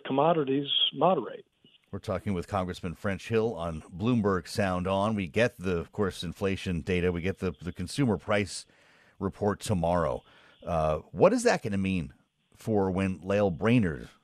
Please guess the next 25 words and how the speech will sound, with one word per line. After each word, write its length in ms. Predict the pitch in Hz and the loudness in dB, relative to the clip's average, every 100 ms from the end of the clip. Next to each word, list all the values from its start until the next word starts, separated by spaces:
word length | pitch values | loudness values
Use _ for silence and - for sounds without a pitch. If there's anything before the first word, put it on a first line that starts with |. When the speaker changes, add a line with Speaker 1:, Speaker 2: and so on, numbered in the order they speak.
| _ _ | _ _
Speaker 2:
testifies 720 | - 87 - 82 85 71 67 | -6 -6 -4 -8 -4 -4 -6
the 80 | - | -8
following 480 | - 87 78 76 67 | -4 -2 -2 -4 -6
day 380 | 76 71 67 67 | -6 -6 -6 -10
on 160 | 73 67 | -10 -10
Thursday? 480 | - 87 76 67 62 | -8 -8 -8 -10 -10
Will 140 | 67 | -6
that 200 | 78 78 | -4 -4
make 220 | 85 87 | -6 -8
this 320 | 92 82 - - _ _ _ | -6 -8 -8 -16 _ _ _
look 180 | 92 90 | -4 -4
mild, 520 | 87 85 90 110 139 | -2 0 2 2 0
or 100 | 110 | 0
is 100 | 92 92 | -2 -2
that 140 | 101 | -4
gonna 160 | 107 95 | -2 -4
be 140 | 92 | -2
a 80 | 92 | -4
similar 340 | - 107 87 | -2 -2 -2
conversation? 680 | 85 95 80 - 98 - - _ _ _ _ _ _ _ - - - - - | -2 -4 -6 -8 -8 -8 -16 _ _ _ _ _ _ _ -18 -10 -10 -10 -2
Speaker 1:
I 60 | 277 | 2
think 160 | 320 247 | 4 6
it'll 100 | 185 | 6
be 140 | |
a 60 | 175 | 6